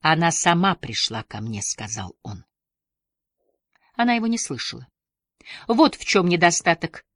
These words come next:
тотемных столбов. Коммуникация направлена только в одну сторону. «Вы напишите записку», — продолжала она, — «прямо сейчас, адресованную Кларе Марии.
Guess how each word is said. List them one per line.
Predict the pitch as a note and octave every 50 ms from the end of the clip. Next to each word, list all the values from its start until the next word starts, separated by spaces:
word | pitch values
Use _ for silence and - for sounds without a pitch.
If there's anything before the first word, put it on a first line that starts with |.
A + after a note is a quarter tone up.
| _ _ _ _ _
тотемных | - F3+ E3 - - G3 G3+ G#3 G#3 G#3+ G#3+
столбов. | - - - - F3+ F3 D#3+ A#2+ A#2+ A2+ - - - _ _ _ _ _ _ _ _
Коммуникация | - - A3 A3 A3+ A#3+ A#3+ - - A#3 A3+ - - A3 G#3
направлена | G#3 G#3 - G3+ G#3 G3+ G3 G3+ G3 G3+
только | G3 _ - A#3+ C4+ C#4 - - C#4
в | A#3
одну | A#3 F#3+ D3 B2+ B2 B2
сторону. | - - - - A#2+ A2 A2 A2 A2 A2+ A#2+ _ _ _ _ _ _ _ _ _ _ _ _ -
«Вы | - D#3+ G#3 A3
напишите | A3 G#3 G3+ - A#3 G#3 - G#3+ - - F#3+
записку», — | E3+ G3 F#3+ - A#3 A#3 - - - C#3 C3 - _ _ _
продолжала | - E3 D#3+ D#3+ D3+ C#3+ C3+ D3 C#3 C#3 C#3
она, — | C3+ C3+ C3 C3 - _ _ _ _ _ _ _ -
«прямо | G3+ G3+ G3 F#3+ G3 F#3+
сейчас, | - G#3 G3+ - - A3 G3+ - - - - - - _ _ _ _ _ _ -
адресованную | G3 G#3 F3+ F#3 F#3+ F#3 - - G#3 G#3 G3 G#3+ A3+ A#3 A3+ A3
Кларе | - - F3 F3+ E3+ E3+ F3
Марии. | F3 F#3 F3 D3+ B2 A2 F#2+ A#2 -